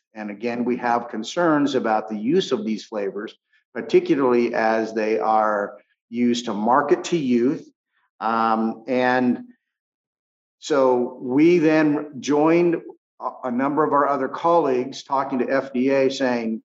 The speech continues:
you know, you exercise your responsibility here, uh, because, uh,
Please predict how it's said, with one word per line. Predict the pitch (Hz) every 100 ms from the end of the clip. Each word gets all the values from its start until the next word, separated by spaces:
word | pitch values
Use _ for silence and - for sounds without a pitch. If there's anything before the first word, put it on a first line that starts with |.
| _
you | 135
know, | 143
you | 143 139 -
exercise | 160 175 190 - 165 160 139
your | 139 131
responsibility | 123 120 - 143 139 120 110 151 175 107 98
here, | - 101 92 104 113 _ _ _ _ _ _
uh, | 107 107 107 104 107
because, | 110 117 117 135 123 123 120 120 - - _ _ _ 117
uh, | 117